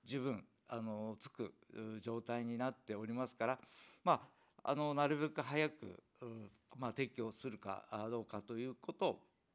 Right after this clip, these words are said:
を、まあ、推進させて、えー、いただいているところです。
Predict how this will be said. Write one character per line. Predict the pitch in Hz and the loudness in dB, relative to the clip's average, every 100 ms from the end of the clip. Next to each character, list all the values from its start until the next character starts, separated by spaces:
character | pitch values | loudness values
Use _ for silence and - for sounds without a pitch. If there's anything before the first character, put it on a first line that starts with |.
| _ - | _ -2
を、 | 175 - - 113 | -2 -2 -16 -6
ま | 117 | -6
あ、 | 95 - | -6 -8
推 | - 120 | -8 -6
進 | 104 - 101 95 | -6 -4 -6 -6
さ | - 107 | -4 -4
せ | - - | -6 -6
て、 | 104 95 - | -4 -4 -6
え | 107 104 | -6 -4
ー、 | |
い | 101 | -4
た | 107 | -4
だ | 104 104 | -2 -2
い | 101 | -4
て | - 110 | -4 -4
い | 104 101 | -2 -2
る | 117 107 - | -4 -6 -12
と | - | -4
こ | 127 | -2
ろ | |
で | 101 | -2
す。 | - | -10